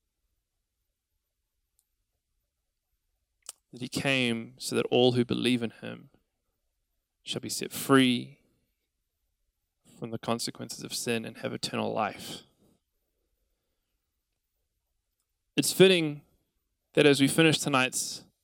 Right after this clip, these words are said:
series and we finish this message tonight, we're gonna be taking communion.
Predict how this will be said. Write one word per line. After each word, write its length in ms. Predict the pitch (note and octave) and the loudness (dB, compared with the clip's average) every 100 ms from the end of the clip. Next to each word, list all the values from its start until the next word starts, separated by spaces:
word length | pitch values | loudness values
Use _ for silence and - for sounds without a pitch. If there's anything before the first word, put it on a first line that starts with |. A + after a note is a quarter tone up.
| - | -12
series 500 | - D#3 D3+ B2+ A#2 | 0 4 6 6 4
and 80 | |
we 100 | A2+ | 0
finish 240 | A2+ C3+ B2+ | 0 0 0
this 180 | A#2+ B2+ | -2 -4
message 280 | B2+ B2+ | -4 -4
tonight, 180 | - A#2+ | 0 2
we're 80 | A2+ | 2
gonna 160 | A#2+ B2 | 2 2
be 100 | A#2 | 0
taking 300 | - A#2+ A#2 | -2 -8 -10
communion. 520 | - A2+ A#2 A2 | -8 -4 -2 -4